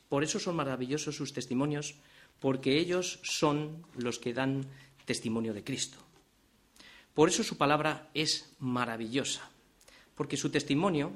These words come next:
en la cruz nos ha redimido del pecado, lo cual ha producido toda esta serie de bendiciones, toda esta cadena que hemos estado hablando en el día de hoy. Por tanto, como empezábamos al principio, puso al pueblo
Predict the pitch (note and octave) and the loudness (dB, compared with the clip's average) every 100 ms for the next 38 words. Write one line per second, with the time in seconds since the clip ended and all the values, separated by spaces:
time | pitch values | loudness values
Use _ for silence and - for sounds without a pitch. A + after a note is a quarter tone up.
0 | - - _ - _ _ _ _ - - | -14 -20 _ -20 _ _ _ _ -20 -20
1 | - _ _ _ _ _ _ _ D3+ C3+ | -20 _ _ _ _ _ _ _ 4 4
2 | C3 - F3+ C#3+ - - C#3+ C3+ - - | 6 6 6 4 -4 0 2 2 0 0
3 | E3 C3+ A#2+ B2 B2+ B2 - C3 A#2+ A2+ | 2 2 2 2 0 -2 -4 -2 -2 -2
4 | A2 C#3 C3 A#2+ - - - - C3+ C#3+ | -2 0 -2 -4 -10 -20 -14 -2 2 4
5 | F3+ D#3 D#3 C#3 B2+ E3 C3+ C3+ - - | 4 4 4 2 2 0 0 -4 -8 -20
6 | - - - D#3 D#3+ - C#3+ D#3+ D#3+ C#3+ | -20 -12 -2 0 0 -2 -2 0 2 2
7 | B2 A#2+ A#2 D#3+ C#3 B2 - F3 E3+ - | 2 0 -2 -2 -2 -2 0 0 0 -2
8 | E3+ D#3 C#3 D#3+ C#3 C3 C3 B2+ B2+ D3 | -4 -2 0 0 -2 -2 -2 -2 -4 -2
9 | C3+ B2+ C#3 C3+ B2 A2+ A#2+ B2+ A2 A#2 | -2 0 0 0 0 -2 -2 -2 -2 -8
10 | - _ _ _ - - - - - - | -12 _ _ _ -20 -18 -18 -18 -6 0
11 | - A3 A3 G3+ E3 C#3+ D#3 F3 D#3 C#3+ | 4 4 4 2 2 2 2 2 0 -4
12 | C3+ C3+ G3 G2 G2+ - _ _ _ _ | -2 -2 -2 -4 -12 -16 _ _ _ _
13 | _ _ _ G#3 G#3 F3+ F#3+ E3+ F3+ | _ _ _ 2 6 8 8 8 6